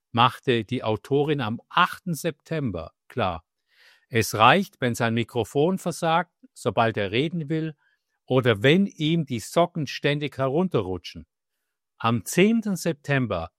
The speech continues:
war Kirk tot. Und einer der beteiligten Hexer sagte in einem Interview, der Be-,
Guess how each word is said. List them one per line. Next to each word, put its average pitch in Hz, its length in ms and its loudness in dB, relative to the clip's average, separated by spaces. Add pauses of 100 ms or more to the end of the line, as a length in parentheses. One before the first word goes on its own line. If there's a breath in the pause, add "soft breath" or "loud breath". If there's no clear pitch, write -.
(280)
war 107 180 4
Kirk 135 540 -2 (300)
tot. 101 420 -2 (1000)
Und 120 280 -2
einer 185 260 6
der 170 120 2
beteiligten 143 720 0
Hexer 101 560 -2 (180)
sagte - 460 -2
in 147 80 -2
einem 117 300 -4
Interview, 156 640 -2 (1040 soft breath)
der 120 120 0
Be-, 123 160 -2